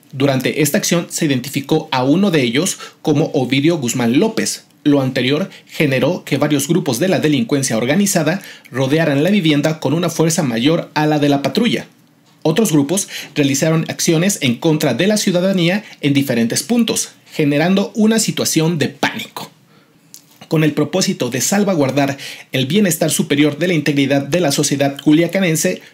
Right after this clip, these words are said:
los funcionarios del Gabinete de Seguridad acordamos suspender dichas acciones, e igualmente tomamos la decisión de trasladarnos a la ciudad de Culiacán para conducir personalmente las acciones correspondientes.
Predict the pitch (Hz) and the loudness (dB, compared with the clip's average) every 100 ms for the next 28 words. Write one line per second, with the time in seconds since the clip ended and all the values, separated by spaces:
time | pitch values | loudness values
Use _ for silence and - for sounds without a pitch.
0 | - 143 135 143 135 143 147 156 123 117 | -4 -2 -2 -2 -2 0 0 0 0 0
1 | 117 120 139 139 117 185 - 143 180 151 | 0 0 0 0 0 0 0 0 2 2
2 | 123 120 - - - - 131 120 135 123 | 0 -2 -6 -14 -20 -8 -6 -2 -2 0
3 | 156 151 127 196 - 147 127 143 143 131 | 0 0 -2 -2 -2 0 0 0 -2 -6
4 | 135 - 123 - 233 131 - - - - | -4 -4 -4 0 0 0 -4 -10 -18 -20
5 | - 147 135 160 156 151 151 196 - 135 | -4 0 2 2 2 2 0 -2 -2 0
6 | 151 160 147 127 170 160 156 151 135 120 | 0 0 0 0 -2 0 0 -2 -4 -8
7 | 113 170 196 143 131 139 143 170 - - | -2 0 0 2 0 0 0 -2 -6 -12
8 | - - 165 170 156 139 127 120 143 151 | -12 -2 0 0 0 0 0 0 0 0
9 | 151 131 160 - _ - 139 120 143 120 | 0 -2 -6 -14 _ -2 -2 0 -2 0
10 | - 151 - 113 127 151 165 160 160 175 | 0 0 -2 -4 -4 -2 0 0 0 -2
11 | - 147 160 - 127 - 160 156 156 - | 0 0 0 -4 -6 -2 0 0 -2 -2
12 | 147 151 147 160 123 90 - - - | 0 0 0 -2 -2 -4 -6 -10 -12